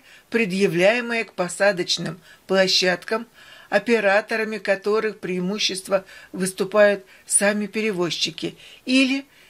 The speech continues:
муниципальные предприятия. По данным на март две тысячи двадцать первого года в реестре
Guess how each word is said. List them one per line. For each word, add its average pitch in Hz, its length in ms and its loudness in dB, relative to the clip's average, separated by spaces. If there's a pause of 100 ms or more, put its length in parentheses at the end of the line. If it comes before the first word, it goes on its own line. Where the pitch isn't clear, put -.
(120)
муниципальные 196 920 2
предприятия. 190 920 -2 (240)
По 226 120 -2
данным 202 520 0
на 190 100 0
март 190 420 -4 (200)
две 185 240 0
тысячи 196 340 -6
двадцать 190 580 -2
первого 185 380 -2
года 214 420 0 (380)
в 208 120 0
реестре 202 760 -2